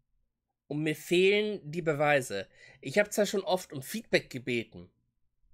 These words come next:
jetzt auch hier im Vlog, aber wenn was kommt, dann ist halt positiv.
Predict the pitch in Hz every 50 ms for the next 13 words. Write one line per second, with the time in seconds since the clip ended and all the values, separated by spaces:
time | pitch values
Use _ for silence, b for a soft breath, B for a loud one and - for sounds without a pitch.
0 | - - - 123 - - - 131 127 156 139 120 117 120 131 139 139 139 - _
1 | _ _ _ _ _ _ _ _ _ _ _ _ _ _ _ _ _ - - -
2 | - 139 139 139 151 147 143 143 139 139 135 135 131 120 - _ - - - -
3 | B B B B B B B B B B B - - - - _ _ _ _ _
4 | _ _ _ _ _ _ _ _ _ _ _ _ _ _ _ _ - - - -
5 | - - - - _ _ _ _ - - - - _ _ _ _ _ _ _ _
6 | _ _ _ _ _ _ _ _ _ _ _ _ _ _ _ _ _ _ _ _
7 | _ - 139 165 220 262 285 294 285 - - 269 262 269 247 240 202 208 202 -
8 | 220 185 - - - 214 202 170 147 - - - 95 92 - - -